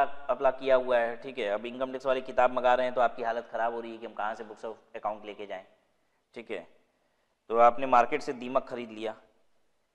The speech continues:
दीमक समझते हो? दीमक एक कीड़ा होता है, जो नहीं जानता है उसके लिए, ठीक है। लकड़ी के furnitures, ये सब कुछ, कागज वागज, ये सब चाट जाते हैं वो लोग, ठीक है। पता नहीं कौन सी skill होती है उनके पास,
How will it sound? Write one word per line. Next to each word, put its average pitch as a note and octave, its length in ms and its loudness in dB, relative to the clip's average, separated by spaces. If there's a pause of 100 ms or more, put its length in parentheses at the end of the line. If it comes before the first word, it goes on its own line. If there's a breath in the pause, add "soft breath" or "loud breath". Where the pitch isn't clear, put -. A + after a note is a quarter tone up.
(280)
दीमक A#2+ 320 -16
समझते D3 320 -12
हो? C#3+ 140 -16 (2500)
दीमक D3+ 280 -12
एक C#3 120 -20
कीड़ा B2+ 220 2
होता A2 320 2
है, G#2 180 -4 (460)
जो G#2 140 -14
नहीं G#2+ 180 -10
जानता F#2+ 320 -6
है F#2+ 60 -4
उसके F#2 240 -14
लिए, F2 200 -20 (560)
ठीक A2 120 -16
है। A2+ 100 -8
लकड़ी G#2 800 -10
के G#2+ 120 -10
furnitures, G2+ 720 -10
ये G2+ 140 -12
सब G2+ 260 -10
कुछ, G#2 200 -16 (200)
कागज G2 340 -2
वागज, G2 260 -6
ये G2 60 -12
सब - 200 -20
चाट G#2 240 0
जाते E2 280 -6
हैं D#2 80 -18
वो D2+ 60 -18
लोग, D#2 140 -18 (520)
ठीक G2+ 140 -18
है। F2 140 -16 (300)
पता A2 160 -4
नहीं A2+ 100 -12
कौन A#2 200 -8
सी G#2+ 160 -16
skill G2 260 -16
होती F#2 260 -16
है F#2 60 -18
उनके F2+ 260 -18
पास, - 320 -16